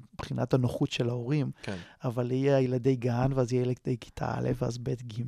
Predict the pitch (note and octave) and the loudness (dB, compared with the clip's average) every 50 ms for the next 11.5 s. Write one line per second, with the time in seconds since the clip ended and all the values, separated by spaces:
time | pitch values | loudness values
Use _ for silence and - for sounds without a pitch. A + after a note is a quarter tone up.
0 | A#2+ B2 C3 C3 B2+ A#2+ B2 B2 - - - - - - - - - C#3 A#2+ A#2 | -4 -4 -4 -4 -4 -6 -8 -8 -10 -18 -20 -20 -20 -18 -12 -6 -4 -2 -2 0
1 | A2+ G#2+ G#2 G#2+ G#2 - C#3+ - A#2+ A#2+ D#3 F3 E3 E3+ - - C#3 C#3 C3 C3 | -2 -2 -2 -4 -6 -6 -2 0 2 2 2 2 0 -2 -6 -6 -6 -6 -4 -4
2 | B2+ B2+ D#3 E3 D#3+ C#3+ - - - - - E3 D#3 - - - B2+ A2+ A#2 C#3+ | -4 -2 0 0 0 -2 -4 -4 -4 -4 -2 -2 -4 -4 -6 -8 -8 -6 -4 -2
3 | F3 G#3+ F3+ E3+ F3+ F#3+ A3+ - _ _ - - - C#3 C#3+ D#3 D#3 D#3 F3 D#3 | -2 0 0 0 -2 -2 -4 -8 _ _ -16 -12 -8 -6 -4 -4 -4 -4 -4 -6
4 | - - - - C#3 - - C#3+ C#3+ C3+ - - - B2 A#2 B2 C#3+ E3 F#3+ G#3 | -6 -8 -10 -10 -10 -8 -4 -4 -4 -4 -4 -4 -4 -2 0 2 2 0 0 -4
5 | _ - B2 A2+ A#2 B2+ - - - D3+ D#3 E3 D#3+ - - - C3+ C3+ B2+ - | _ -10 -10 -6 -6 -6 -6 -4 -2 -2 -2 -2 -2 -6 -6 -6 -6 -6 -6 -8
6 | - - - - - - - - - - - - D3 D#3+ D#3 - D#3 C3 B2+ - | -8 -8 -8 -8 -8 -8 -12 -12 -14 -12 -4 -2 -2 -2 -2 -2 -4 -4 -6 -6
7 | - - D3 D#3 D#3 C#3 - - C#3+ C3 C3+ C3 A#2 B2 C3+ C3+ B2+ B2 B2 A#2 | -2 0 2 2 2 0 -2 -2 -4 -4 -6 -6 -6 -6 -4 -4 -2 -4 -4 -4
8 | C3 B2 A#2 - _ - - G2+ F#2+ - - _ - - - - - - - - | -6 -8 -8 -10 _ -12 -12 -12 -12 -14 -18 _ -20 -20 -20 -20 -20 -20 -20 -20
9 | - - - - - - - - _ _ _ _ - - - C3 A#2+ C3 C#3+ D3 | -20 -20 -20 -20 -20 -20 -20 -20 _ _ _ _ -14 -10 -8 -4 0 2 2 2
10 | - D#3+ C#3 D3 D#3 F3 F#3 G3+ G3 E3+ F3+ F3 E3+ D3+ C3 C#3 C#3+ D3+ E3 - | 2 0 2 4 4 6 8 8 6 6 6 4 2 2 2 2 2 2 0 2
11 | - E3 D#3 D3+ - - - - - | 2 2 2 2 2 0 -4 -6 -8